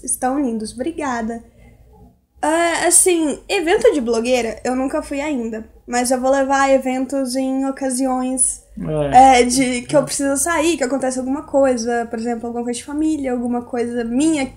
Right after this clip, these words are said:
Speaker 1: antes da faculdade. Ele me acompanha na maioria, ele não vai em tudo. E ele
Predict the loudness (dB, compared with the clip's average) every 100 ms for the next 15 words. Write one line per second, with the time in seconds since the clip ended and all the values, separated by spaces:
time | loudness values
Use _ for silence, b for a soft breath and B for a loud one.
0 | -10 -4 -2 -2 -2 -4 -6 -8 -4 -2
1 | -2 -4 -6 B B B B B -20 -20
2 | -20 2 4 6 6 6 4 4 2 2
3 | 0 2 4 2 0 0 0 0 0 2
4 | 2 0 0 -2 -6 B B -8 -2 0
5 | 2 2 0 -2 -4 -6 -2 0 2 0
6 | -2 _ 2 4 0 -4 -8 -12 _ -2
7 | 2 2 2 -2 -6